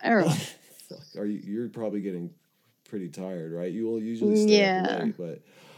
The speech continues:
Speaker 2: okay, well then I'm gonna let you go. But, uh, I mean, we've been, like, talking back and forth on Twitter and Facebook, like, way before we started this. So, you know,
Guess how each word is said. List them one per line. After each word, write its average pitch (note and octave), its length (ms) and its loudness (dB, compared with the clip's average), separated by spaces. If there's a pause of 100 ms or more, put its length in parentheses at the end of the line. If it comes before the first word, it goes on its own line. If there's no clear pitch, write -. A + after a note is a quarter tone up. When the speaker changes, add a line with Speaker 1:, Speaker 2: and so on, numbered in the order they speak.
(120)
Speaker 2:
okay, A#2 320 -2
well F#2 160 -2
then G2 160 -4
I'm G#2+ 140 -2
gonna A#2+ 160 -2
let F#2 240 -6
you F2 100 -8
go. F2 340 -4 (140)
But, A2 400 -4 (600)
uh, F#2+ 460 -6 (440)
I A2 100 -4
mean, F#2+ 340 -4 (380)
we've D3 180 2
been, E3 240 2
like, G#2+ 280 -4
talking G#2 380 -6
back F#2+ 220 -4
and F2+ 100 -14
forth G2 260 -6
on F#2 140 -8
Twitter F#2+ 340 -6
and F2 100 -6
Facebook, F2 560 -8
like, E2 260 -8
way F#2+ 300 -4
before F#2 360 -6
we E2 340 -8
started F#2 420 -8
this. D2+ 260 -8
So, F2 360 -8
you G#2 180 -6
know, E2+ 320 -8